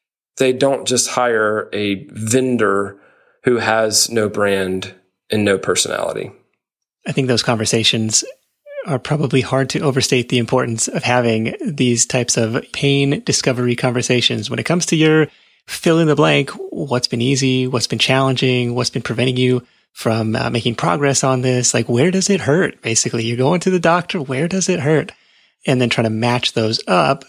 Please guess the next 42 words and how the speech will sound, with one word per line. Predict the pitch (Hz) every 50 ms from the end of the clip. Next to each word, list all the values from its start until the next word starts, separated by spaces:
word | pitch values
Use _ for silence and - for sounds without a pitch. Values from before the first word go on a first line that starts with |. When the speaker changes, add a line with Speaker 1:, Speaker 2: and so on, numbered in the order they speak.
| _ _ _ _ _ _ -
Speaker 2:
with | - 165 135 131 123 - -
a | 131
potential | - - 131 117 - - 117
skill | - - - 120 113 110
that | 113 110 -
you | 131 107
have | 110 107 120 127
or | 147 151 147
a | 139
potential | - - 175 165 - 175
skill | 160 - - 180 180
that | 180 180 -
you | - 190
could | - 180 165
learn | 160 196 240 254 - 233 233 _ -
and | 247 147 131 127
then, | 127 123 139
and | 185 143 123
then | 127 127
go | 127 139 135
from | - 135 127
there. | 143 170 - 170 - _ _ _ _ _ _ _ _ _ _ _ _ _ _ _
Speaker 1:
So | - - - - - 165 151 147 147
true. | - - - 139 123 117 113 110 95
I | 127
mean, | 131 135 131 123 117
I | - 127 135 131 117 - - -
use | 127 131 127 117
this | - 135 - -
example | 120 - 135 127 127 123 123 117 113 110
a |
lot, | 113 123 123 113 104 90 104
that | 120 120 101 - -
no | 117 135 135 135 143 147 156 165
one | 156 156 151 147 139 139 131 131 123 117
goes | 120 139 131 131 127 123 120 113 107 - - -
shopping | - - 127 117 113 113 - 123 113 113 113
for | 113 - - 127 110
a | 104 98
hip | - - 117 117 - -
replacement. | 151 147 - 156 151 147 147 - - 165 170 - - - - _ _ _ _ _ _ -
However, | - - 139 143 139 135 143 156 143 123 117 110 107 113 120 123 -